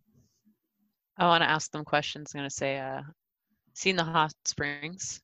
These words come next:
pretty nice." <laughs> And then I mention the map and that it's, like, looks like it observes a certain part. Is there, like, anything they're specifically looking for or at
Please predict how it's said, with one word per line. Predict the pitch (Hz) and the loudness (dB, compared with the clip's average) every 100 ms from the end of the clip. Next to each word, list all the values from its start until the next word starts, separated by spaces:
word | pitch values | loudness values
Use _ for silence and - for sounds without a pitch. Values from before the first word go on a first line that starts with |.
| _ - | _ -8
pretty | 143 | -6
nice." | 135 143 180 - - 151 - - - | -4 -6 -6 -10 -10 -6 -6 -8 -10
<laughs> | 180 - _ - - - - - - - - _ _ - | -8 -8 _ -8 -8 -8 -12 -16 -20 -20 -20 _ _ -10
And | 151 | 0
then | 151 | 2
I | 151 | 4
mention | 156 156 - 156 | 2 2 -2 -2
the | 147 | -2
map | 139 135 160 - | 2 4 4 2
and | 139 | -2
that | 139 131 | 0 2
it's, | 131 - - - | 0 0 -4 -2
like, | 131 131 - - - _ _ _ _ 156 | 0 0 -4 -18 -20 _ _ _ _ -14
looks | 151 143 - | -8 -8 -4
like | 143 - | -4 -4
it | 131 123 - _ _ _ - | -6 -8 -12 _ _ _ -18
observes | 143 147 147 139 | -12 -6 -6 -6
a | 139 | -6
certain | - 143 139 | -4 -4 -2
part. | - 139 135 | 2 4 4
Is | - - | -2 -4
there, | 127 | -2
like, | 131 131 | -2 -4
anything | 131 135 - 135 | -8 -8 -8 -10
they're | - | -8
specifically | - 135 - - 131 - 160 175 180 190 196 - | -10 -10 -10 -12 -12 -10 -12 -12 -10 -10 -12 -16
looking | - - 208 208 | -14 -12 -14 -10
for | 208 254 285 - _ _ - _ - | -10 -8 -10 -20 _ _ -20 _ -8
or | - | -4
at | - 233 | -2 -4